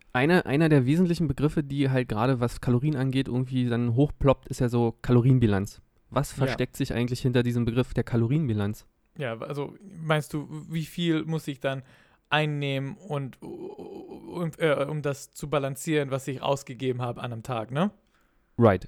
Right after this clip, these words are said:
Speaker 1: also genau,
Speaker 2: Genau, die,
Speaker 1: das Ding ist
Speaker 2: also
Speaker 1: ja, d-,
Speaker 2: ja.
Speaker 1: die, dieser Begriff der Bilanz ist ja schlussendlich, jetzt kann ich ein bisschen auftrumpfen, geklaut aus der Wirtschaftswissenschaft. Du hast
Speaker 2: <laughs>
Speaker 1: irgendwie ein Konto, das hat
Speaker 2: Mhm.
Speaker 1: irgendwie, die eine Seite, sag ich mal, ist ein Soll, das andere ist ein Haben und das muss am Ende des Tages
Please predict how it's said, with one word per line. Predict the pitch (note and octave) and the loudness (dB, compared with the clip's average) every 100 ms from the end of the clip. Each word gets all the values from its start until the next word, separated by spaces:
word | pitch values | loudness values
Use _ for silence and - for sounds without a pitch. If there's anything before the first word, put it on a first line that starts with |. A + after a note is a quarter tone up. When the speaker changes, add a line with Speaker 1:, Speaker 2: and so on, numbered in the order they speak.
| - | -2
Speaker 1:
also | A2+ A#2 - - | 0 0 -4 -16
genau, | - B2+ C#3 G#2+ | 0 4 6 4
Speaker 2:
Genau, | |
die, | A#2+ B2 | 0 0
Speaker 1:
das | B2 | 0
Ding | C#3+ D3+ | 2 2
ist | D3+ | 4
Speaker 2:
also | C#3+ C3 - | 4 4 0
Speaker 1:
ja, | G#2 _ _ | -10 _ _
d-, | B2+ C3 | -4 -2
Speaker 2:
ja. | C3 | -2
Speaker 1:
die, | A#2+ B2 | -2 -2
dieser | A#2+ A#2+ B2 | 0 6 6
Begriff | A2+ C#3+ F#3+ | 6 2 2
der | C3+ | 2
Bilanz | B2+ A#2+ C#3 - | 4 4 2 2
ist | C3 | 0
ja | C3 | 0
schlussendlich, | C3 - C3 C#3 C#3+ B2 - | 0 0 0 0 0 -2 -4
jetzt | B2+ - | -4 0
kann | B2+ | 0
ich | B2+ | 0
ein | |
bisschen | B2 B2+ | -2 0
auftrumpfen, | B2 D3 - D3+ - E3 | 0 0 0 -2 -2 -4
geklaut | C3+ - A#2+ D3 - | -4 -2 0 0 0
aus | C3 - | -2 0
der | B2 | 0
Wirtschaftswissenschaft. | C3+ - D#3 - D#3 E3+ D#3+ F3 - - B2 B2+ | 0 0 -2 -4 -2 0 0 -2 -4 -16 -10 -2
Du | B2 | -2
hast | B2 | 2
Speaker 2:
<laughs> | |
Speaker 1:
irgendwie | B2+ C#3 B2+ | 4 4 2
ein | B2+ | 2
Konto, | C#3 E3 G3+ A3 - - - | 6 8 8 6 2 -14 -8
das | A#2+ | -2
hat | C3+ D#3 | 0 2
Speaker 2:
Mhm. | |
Speaker 1:
irgendwie, | C3 C#3+ C3+ C3+ B2+ | 2 2 2 0 0
die | - | -2
eine | G#2+ C#3 C3+ | 0 2 4
Seite, | B2+ C3 C3+ | 2 2 0
sag | A#2+ B2+ | 0 0
ich | |
mal, | B2+ A#2+ | 0 -2
ist | A2 | 0
ein | A#2+ | -2
Soll, | A2 C#3+ F#3 | 2 2 2
das | C3+ | -2
andere | - C3+ B2 | -2 -2 -2
ist | A#2+ | 0
ein | A2 | 0
Haben | A2+ D#3 F#3 - - | 0 0 -2 -8 -6
und | B2 | 0
das | B2+ | 2
muss | C3 D3 | 2 0
am | A#2 | 0
Ende | A#2+ C#3+ | 0 0
des | C3 - | -2 -2
Tages | A#2+ C3+ C#3 | 0 0 -2